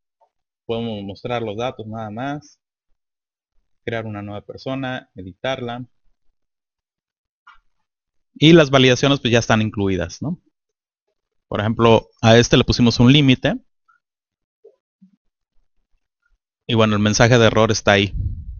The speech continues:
¿no? Dice que el tamaño tiene que ser entre cero y veinte.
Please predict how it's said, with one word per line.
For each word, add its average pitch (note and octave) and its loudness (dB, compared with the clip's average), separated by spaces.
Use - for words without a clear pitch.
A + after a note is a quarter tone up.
¿no? B2+ -6
Dice B2+ -8
que - -6
el A#2 -10
tamaño B2+ -8
tiene A#2 -10
que - -20
ser A#2 -14
entre G2+ -16
cero C#3 -10
y A2 -12
veinte. F#2+ -16